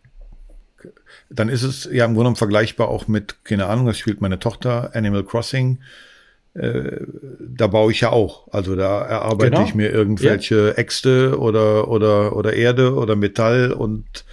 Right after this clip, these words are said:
Speaker 1: baue da draus. Also,
Speaker 2: Richtig.
Speaker 1: okay.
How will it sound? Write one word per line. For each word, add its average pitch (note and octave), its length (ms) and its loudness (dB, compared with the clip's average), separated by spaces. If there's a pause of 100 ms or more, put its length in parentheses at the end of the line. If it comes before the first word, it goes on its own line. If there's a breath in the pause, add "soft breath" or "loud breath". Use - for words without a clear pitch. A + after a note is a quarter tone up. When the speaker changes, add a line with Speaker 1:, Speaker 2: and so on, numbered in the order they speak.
(280 soft breath)
Speaker 1:
baue G#2+ 180 4
da F#2+ 100 2
draus. F2 520 -8
Also, G2+ 400 -2 (180)
Speaker 2:
Richtig. - 200 2
Speaker 1:
okay. A#2 280 0